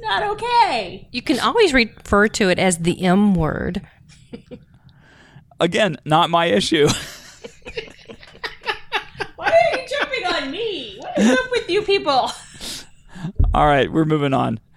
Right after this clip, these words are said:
Speaker 3: For the, the, for those who don't know, those are things that Susie can't stand. What, what is the
Speaker 1: <laughs>
Speaker 3: line? Uh, "Crush the something, break the plates. That's what Bilbo Baggins hates." There's some, there's
Speaker 1: Oh,
Speaker 3: some
Speaker 1: yeah.
Speaker 3: rhyme here for Susie somewhere.
Speaker 1: Yeah.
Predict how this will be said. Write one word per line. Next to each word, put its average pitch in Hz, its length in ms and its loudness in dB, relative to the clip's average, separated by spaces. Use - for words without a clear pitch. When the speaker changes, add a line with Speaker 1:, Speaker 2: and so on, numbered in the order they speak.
Speaker 3:
For - 180 -4
the, 139 200 4
the, 143 160 2
for 143 120 -8
those 160 200 2
who 147 80 -2
don't 135 160 -2
know, 127 120 2
those 131 220 0
are 127 60 -6
things 123 280 -4
that 117 180 -4
Susie 107 420 -4
can't 117 320 -2
stand. 104 520 -4
What, 143 260 2
what 135 120 0
is 151 100 0
the 139 60 0
Speaker 1:
<laughs> - 20 -4
Speaker 3:
line? 127 380 2
Uh, 110 420 0
"Crush 147 360 -2
the 127 380 2
something, 139 500 -4
break 131 260 0
the 123 100 -2
plates. 131 320 -2
That's 127 220 0
what 120 140 -2
Bilbo 120 240 2
Baggins 117 340 -2
hates." 117 240 0
There's 123 260 -2
some, 147 220 -4
there's 123 160 -4
Speaker 1:
Oh, - 40 -6
Speaker 3:
some 143 140 -2
Speaker 1:
yeah. 120 60 2
Speaker 3:
rhyme 113 200 2
here 113 140 -2
for - 120 -16
Susie 107 320 -2
somewhere. 101 460 -4
Speaker 1:
Yeah. - 160 -20